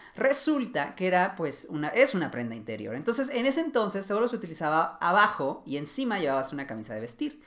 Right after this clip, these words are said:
Por lo tanto, utilizar una t-shirt blanca era como andar en boxers por la vida, andar en calzón, así, de fuerte, ¿no? Así de, de, de, de, de casual, así de no bien visto, ¿no? Este, si acaso había t-shirts de punto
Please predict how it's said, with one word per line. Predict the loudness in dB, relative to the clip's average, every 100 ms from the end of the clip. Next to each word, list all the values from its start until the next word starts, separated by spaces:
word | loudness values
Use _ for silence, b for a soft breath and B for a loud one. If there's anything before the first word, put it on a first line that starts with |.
| B B B
Por | 0
lo | 0
tanto, | 0 -2
utilizar | -2 -2 -2
una | -2 -2
t-shirt | -4 -6 -4
blanca | -2 0 2 4
era | 4 0
como | -4
andar | -2 0
en | 0 0
boxers | -2 -4 -8 -8
por | -8
la | -4
vida, | -4 -4
andar | -4 -6
en | -6
calzón, | -8 -6 -8 -10
así, | -14 -10 -12 -14 -16
de | -10
fuerte, | -8 -8 -10
¿no? | -6 -4
Así | -4 -6
de, | -6 -8 B B
de, | 0 0
de, | -2
de, | -2 -2
de | -4
casual, | -6 -4 4 8 8 6 0 -10 B
así | -4 -2
de | -2
no | 0 0
bien | -2 -4
visto, | -6 -8 -10 -8 -8
¿no? | -4 -6 -6 B -12
Este, | -10 -6 0 0 2
si | 0
acaso | 0 2
había | 2 2 0
t-shirts | -4 -6 -6 -6
de |
punto | -6 -4 -4 -2 -2